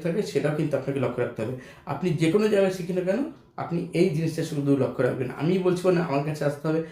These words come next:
আমি সেটা বলি না। আপনার যেখানে মন টানছে সেখানে যেতে পারেন। তো আসুন বন্ধুরা, জেনে নেওয়া যাক এই ফোবিয়া বা ভয় থেকে কী করে বেরিয়ে আসবো। প্রথমত, যারা রেইকি জানেন, তাদের বলবো যে তাদের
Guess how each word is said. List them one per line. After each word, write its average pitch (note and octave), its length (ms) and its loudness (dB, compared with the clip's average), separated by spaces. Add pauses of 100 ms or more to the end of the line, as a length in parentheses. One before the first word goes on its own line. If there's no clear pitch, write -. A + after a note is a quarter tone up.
(160)
আমি C#3+ 180 2
সেটা D3 240 0
বলি C#3 220 4
না। B2 60 -2
আপনার C3 300 -4
যেখানে D3 340 2
মন E3 200 0
টানছে B2+ 240 -4
সেখানে A#2 320 -6
যেতে B2+ 200 -6
পারেন। - 220 -10 (340)
তো - 60 2 (180)
আসুন F#3 280 -2
বন্ধুরা, C#3 360 2 (480)
জেনে F3 260 6
নেওয়া F3+ 200 4
যাক F#3 200 6 (260)
এই F#3 180 2
ফোবিয়া D#3+ 460 2
বা E3 100 6
ভয় D3+ 320 2
থেকে E3+ 220 -4
কী E3 180 -6
করে C#3+ 200 4
বেরিয়ে B2 300 0
আসবো। A2+ 400 -10 (160)
প্রথমত, B3+ 440 6 (540)
যারা G3+ 300 8 (420)
রেইকি F#3 360 0 (120)
জানেন, A2+ 220 -2 (100)
তাদের F3 220 6 (100)
বলবো F#3+ 240 4 (460)
যে F#3 100 4 (120)
তাদের E3+ 260 4